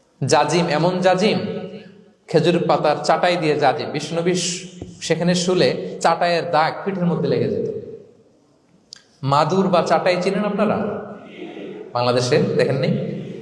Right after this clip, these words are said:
ওই চাটাইয়ের মধ্যে বিশ্বনবী শুয়ে পড়লে ঘুম থেকে উঠলে ওই চাটাইয়ের দাগ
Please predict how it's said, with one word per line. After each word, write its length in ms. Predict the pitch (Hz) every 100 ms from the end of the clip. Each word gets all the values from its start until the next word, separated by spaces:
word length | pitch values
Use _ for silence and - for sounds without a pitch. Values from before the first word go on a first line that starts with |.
| - -
ওই 80 |
চাটাইয়ের 480 | 135 160 160 180 180
মধ্যে 160 | 185 175
বিশ্বনবী 720 | 160 - 175 180 190 190 - - - -
শুয়ে 240 | - - 185
পড়লে 600 | 214 214 151 104 - - -
ঘুম 180 | 170
থেকে 200 | 180 190
উঠলে 260 | 180 175 185
ওই 80 | 170
চাটাইয়ের 580 | 180 165 180 185 175 -
দাগ 220 | 151